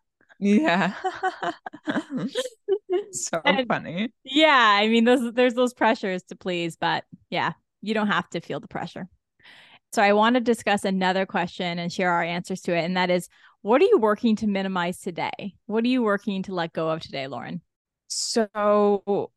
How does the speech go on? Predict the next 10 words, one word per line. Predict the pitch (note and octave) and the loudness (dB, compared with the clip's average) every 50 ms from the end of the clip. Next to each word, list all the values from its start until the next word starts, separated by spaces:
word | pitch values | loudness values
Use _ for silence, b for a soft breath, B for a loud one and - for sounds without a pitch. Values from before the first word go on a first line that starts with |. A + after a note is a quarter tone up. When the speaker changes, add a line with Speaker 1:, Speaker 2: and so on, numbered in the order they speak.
| _ _ _ _ - | _ _ _ _ 0
Speaker 1:
I | G3 G3 G3 F3+ - _ - | 0 0 0 0 -4 _ -6
am | G3 G#3 A#3 A#3+ - - | -4 -2 -2 -2 -2 -6
trying | - - - - A#3 G3+ F#3 F#3 F#3 F3+ F3+ F3+ F#3 F#3 - - | -10 -12 -8 -2 0 2 2 2 2 0 0 -2 -4 -6 -8 -10
so | - - - - - G#3+ F3 E3 E3+ F3 | -14 -12 -6 -2 2 2 4 4 4 2
hard | F3 - E3+ D#3 D#3 D3+ D3 D3+ D3+ C#3+ - | 0 0 2 2 4 4 4 2 0 -2 -6
to | - F3 E3+ | -10 -8 -4
not | E3 D#3 C#3+ C#3+ C#3 B2 - | -2 0 0 0 0 -2 -4
worry | D3 C#3+ D3 C#3 C3 - - - | -4 -4 -4 -4 -4 -6 -6 -8
as | - D#3 - | -8 -8 -8
much. | - - - - - - - - | -10 -10 -10 -12 -14 -16 -18 -18